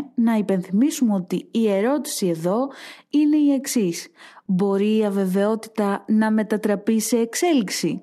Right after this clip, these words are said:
Είναι θέμα που έχει απασχολήσει και πολύ παλαιότερους, ε, από, από εμάς, ε, έχει, από τους πάντες, τους πάντες.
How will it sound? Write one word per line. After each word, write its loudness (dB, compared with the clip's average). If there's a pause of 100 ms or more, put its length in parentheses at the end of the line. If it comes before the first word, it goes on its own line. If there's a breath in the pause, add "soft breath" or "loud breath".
(140 soft breath)
Είναι 4
θέμα 2
που -2
έχει -2
απασχολήσει 0 (500 loud breath)
και -2
πολύ 0
παλαιότερους, -2
ε, -2 (140)
από, -2
από -2
εμάς, -2
ε, 0 (680)
έχει, -4
από -6
τους -4
πάντες, -2
τους -6
πάντες. -4